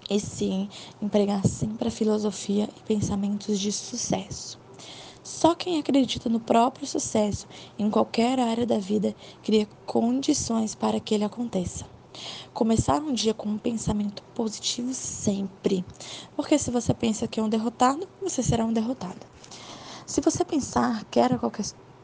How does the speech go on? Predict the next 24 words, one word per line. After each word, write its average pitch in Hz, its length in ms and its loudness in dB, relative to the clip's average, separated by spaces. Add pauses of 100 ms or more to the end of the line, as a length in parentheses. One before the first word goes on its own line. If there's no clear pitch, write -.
a 190 100 6
qualquer 240 400 2
custo, - 420 2 (280)
não 302 220 2
conseguirá 285 580 2
nada, 190 400 0 (260)
mesmo 254 400 2
que - 120 -10
você 220 220 0
queira 214 260 2
vencer, 202 640 0 (600)
mas 202 240 2
pensa - 380 2
que - 100 0
não 294 140 2
vai 269 120 6
conseguir, 226 680 0
a 214 80 4
vitória 208 440 0
não 226 380 4
irá 254 160 4
sorrir 240 300 -2
pra 247 180 -2
você. 269 300 -2